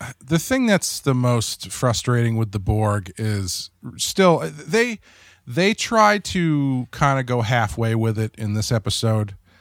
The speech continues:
by showing people who have implants still in their faces and are missing arms and stuff. But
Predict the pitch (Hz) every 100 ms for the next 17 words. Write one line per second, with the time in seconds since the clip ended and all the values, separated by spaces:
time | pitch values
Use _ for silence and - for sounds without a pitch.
0 | _ _ _ 117 113 107 - 127 117 117
1 | 110 120 107 113 101 110 104 101 - 107
2 | 101 95 87 113 110 110 107 101 - -
3 | - - 113 104 101 - 110 104 - 107
4 | 104 95 95 101 - 98 101 95 95 92
5 | 92 - - 95 90 - 98